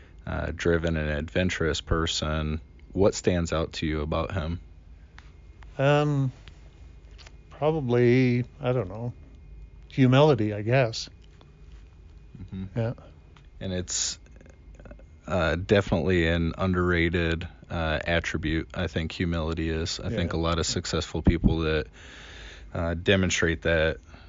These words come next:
Speaker 1: that trait are liked within the community. They raise good families and are ones that have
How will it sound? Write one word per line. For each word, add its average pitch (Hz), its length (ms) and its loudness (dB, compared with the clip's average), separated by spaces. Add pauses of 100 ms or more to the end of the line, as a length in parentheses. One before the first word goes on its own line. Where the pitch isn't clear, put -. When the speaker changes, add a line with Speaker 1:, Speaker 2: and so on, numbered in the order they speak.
(380)
Speaker 1:
that 82 240 0
trait 87 360 0
are 78 280 -2 (600)
liked 90 380 2
within 98 300 4
the 90 80 0
community. 95 600 -2 (260)
They 85 160 -4
raise 82 420 -4
good 90 260 -2
families 95 640 0
and 85 380 -2
are 92 140 -2
ones 87 360 -2
that 80 180 -4
have 85 540 -4